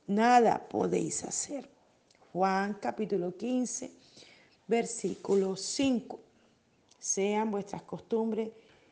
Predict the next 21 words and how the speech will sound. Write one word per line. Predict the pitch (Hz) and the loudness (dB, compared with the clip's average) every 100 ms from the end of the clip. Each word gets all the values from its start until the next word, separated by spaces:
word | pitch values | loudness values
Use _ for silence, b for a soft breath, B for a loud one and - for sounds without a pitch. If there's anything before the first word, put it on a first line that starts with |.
| b b | b b
sin | - - 285 254 | -4 0 0 2
avaricia, | 220 180 175 262 277 240 185 - - _ _ _ _ _ _ _ _ _ _ _ _ _ - | 0 0 4 4 4 0 -2 -6 -20 _ _ _ _ _ _ _ _ _ _ _ _ _ -4
contentos | - 254 294 277 - 220 208 208 208 226 220 | 4 6 6 2 4 6 8 6 2 -2 -2
con | - 202 | -2 -2
lo | 196 | -2
que | 196 | -4
tenéis | 190 190 175 180 - | -2 -2 -2 -4 -4
ahora. | 277 214 226 202 - - b b _ - | 0 2 2 0 -4 -14 b b _ -12
Porque | 175 190 180 | -8 -4 0
él | 196 | 2
dijo, | 226 208 175 143 - B B B | 2 0 -2 -8 -14 B B B
"No | 202 208 208 | -2 0 6
te | 247 | 8
desampararé | 247 240 247 240 233 226 190 175 185 | 8 6 2 2 2 2 2 0 -2
ni | 214 214 | -4 -2
te | 196 | 0
dejaré". | 190 170 165 185 202 - B B - | 0 0 -2 -2 -2 -6 B B -10
Hebreos | 180 180 180 185 185 | -4 -2 0 0 -4
capítulo | - 226 190 202 175 160 | -6 -6 -2 -2 -2 -4
trece, | 190 214 202 - 208 | 0 2 0 -2 -4
versículo | 202 - 180 175 180 165 | -4 -4 -6 -6 -8 -6